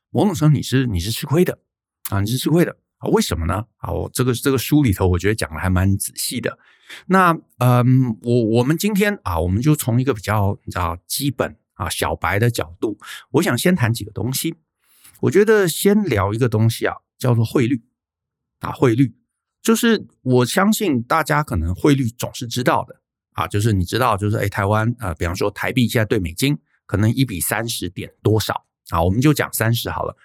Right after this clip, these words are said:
一比三十，对不对？对日币可能一比零点二一或零点二二，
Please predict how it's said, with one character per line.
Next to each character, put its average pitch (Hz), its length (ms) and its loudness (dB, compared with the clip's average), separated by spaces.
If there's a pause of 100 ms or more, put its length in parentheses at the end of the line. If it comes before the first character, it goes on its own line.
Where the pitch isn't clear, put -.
一 131 120 -2
比 95 80 -2
三 101 260 -2
十， - 280 -10 (260)
对 110 100 0
不 107 80 4
对？ 117 200 0
对 135 120 -2
日 120 60 0
币 123 260 -2
可 - 140 -12
能 90 240 -6
一 131 100 -8
比 95 220 -4
零 85 240 0
点 82 360 -2
二 98 200 0
一 95 260 -2
或 92 240 0
零 82 160 -6
点 82 240 -8
二 95 120 -2
二， 92 240 -2